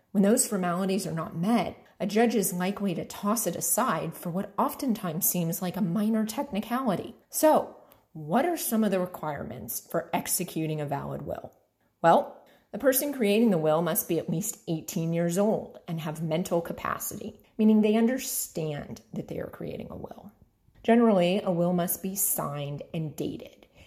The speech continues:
It also must be witnessed by two people who are present at the same time when the testator signs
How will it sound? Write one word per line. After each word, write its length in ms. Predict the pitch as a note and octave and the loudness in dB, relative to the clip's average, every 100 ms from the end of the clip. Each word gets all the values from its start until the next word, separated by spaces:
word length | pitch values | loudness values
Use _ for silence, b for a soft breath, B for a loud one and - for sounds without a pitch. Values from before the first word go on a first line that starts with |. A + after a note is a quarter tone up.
| b | b
It 80 | A3+ | 4
also 300 | B3+ D4+ E4 | 4 2 0
must 200 | C4+ - | 0 0
be 120 | C4 | 0
witnessed 520 | G#3+ F3 F#3 F3 - | 2 2 0 -2 -2
by 120 | - | -6
two 280 | - - G#3 | -10 -2 0
people 720 | B3 G#3 E3+ D#3+ D#3 E3 - - - | 2 -2 0 2 2 2 -4 -18 -4
who 80 | E3+ | -2
are 100 | D3+ | -2
present 400 | - D#3+ D#3 D3+ | -4 -4 -4 -6
at 140 | - | -12
the 120 | - | -10
same 520 | - - - E3+ G#3 | -6 -4 -2 2 2
time 400 | D4+ G3 D#3+ D#3+ | 2 2 2 2
when 140 | D3+ D3 | -2 -4
the 60 | |
testator 680 | D3+ - A#3 - G3+ F3 D3 | -6 -2 0 2 0 0 0
signs 560 | D3 D3+ D3+ D3 D3 | -4 -4 -4 -4 -6